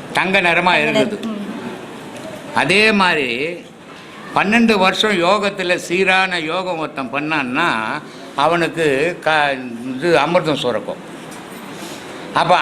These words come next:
Speaker 1: அமிர்தம் சுரக்கும் போது அவனுடைய நிலை எப்படி இருக்கும் அப்படின்னா, அந்த கலசம் மாதிரியே நிக்கும், தங்க மாதிரியே நிக்கும், அவன் தலைக்கும் ஆகாயத்துக்கும். இது அனுபவிச்சால்தான் தெரியுமே தவிர சொன்னா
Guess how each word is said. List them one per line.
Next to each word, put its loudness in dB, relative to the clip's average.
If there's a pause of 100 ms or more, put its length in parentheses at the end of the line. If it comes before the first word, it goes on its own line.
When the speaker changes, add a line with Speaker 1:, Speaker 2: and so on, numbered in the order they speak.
Speaker 1:
அமிர்தம் 2
சுரக்கும் 4
போது 2
அவனுடைய 2
நிலை 2
எப்படி -2
இருக்கும் -2
அப்படின்னா, 0 (420)
அந்த 2
கலசம் 2
மாதிரியே 4
நிக்கும், -6 (420)
தங்க 4
மாதிரியே 4
நிக்கும், -4 (200)
அவன் 2
தலைக்கும் 4 (200)
ஆகாயத்துக்கும். 0 (2000)
இது 4 (580)
அனுபவிச்சால்தான் 4
தெரியுமே 0
தவிர 2
சொன்னா 2